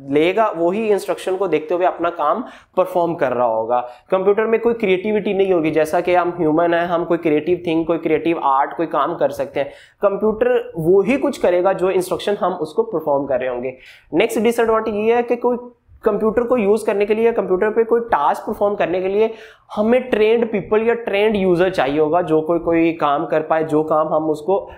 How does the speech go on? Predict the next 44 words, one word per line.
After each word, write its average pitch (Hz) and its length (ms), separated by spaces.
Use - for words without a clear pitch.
देंगे। 135 560
Third 233 160
one 240 180
ये 226 200
है 240 100
कि 240 140
computer 196 680
चलाने 180 460
के 233 140
लिए, 202 200
computer 196 340
use 208 320
करने 180 240
के 190 100
लिए 202 140
हमें 202 380
power 156 340
supply 151 360
की 139 120
ज़रूरत 117 320
है। 120 260
Let's 160 140
suppose 170 220
अगर 170 140
आप 160 160
सोच 147 280
रहे 170 80
होंगे 170 200
कि 170 160
क-, 143 280
जो 143 180
laptop 147 420
है 165 60
उसको 135 180
power 135 240
supply 151 300
की 151 100
ज़रूरत 151 200
नहीं 160 180
है, 143 60
Laptop 180 800
की 247 140
भी 247 120
कुछ - 460